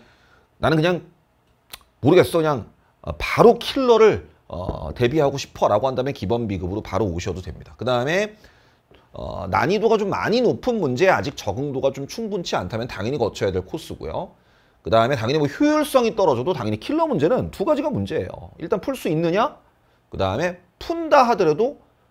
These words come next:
푼 게 아닌 것 같은 상황이 벌어질 때가 있죠. 시간이 너무 많이 걸린다면 그럼 비현실적인 풀이일 수밖에 없으니 풀이의 어떤 효율성을 제고하고 싶다? 이런 학생들 당연히 들어야 됩니다. 그다음에 문제 조건들.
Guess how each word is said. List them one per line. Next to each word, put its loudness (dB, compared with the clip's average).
푼 -4
게 2
아닌 2
것 2
같은 0
상황이 -2
벌어질 0
때가 -2
있죠. -10
시간이 -4
너무 6
많이 10
걸린다면 0
그럼 -10
비현실적인 -2
풀이일 -4
수밖에 -4
없으니 -4
풀이의 0
어떤 0
효율성을 -6
제고하고 -2
싶다? -4
이런 -2
학생들 -4
당연히 -8
들어야 -6
됩니다. -14
그다음에 2
문제 2
조건들. 0